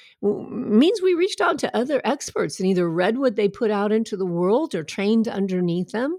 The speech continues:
I mean, we just didn't sit back in meditation and download the knowledge of the universe. So it's okay to give yourself the space and the grace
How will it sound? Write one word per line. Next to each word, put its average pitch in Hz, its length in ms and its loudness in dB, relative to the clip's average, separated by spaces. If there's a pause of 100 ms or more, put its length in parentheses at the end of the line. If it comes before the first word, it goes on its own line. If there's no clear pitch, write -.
(160)
I - 60 -6
mean, 214 220 2
we 220 100 0
just 233 220 -6
didn't 254 340 -4
sit 214 240 -6
back 208 260 -4
in 208 100 -2
meditation 190 800 -4
and 185 260 -4
download 185 540 -2
the 180 80 -6
knowledge 180 420 -4
of 190 140 -6
the 196 40 -6
universe. 196 640 -4 (380)
So 294 240 -4
it's - 240 -6 (100)
okay 320 760 -2
to 208 160 -10
give 226 280 -4
yourself 196 680 -6 (320)
the 175 80 -4
space - 760 -2 (300)
and 180 180 0
the 180 80 0
grace 175 640 -4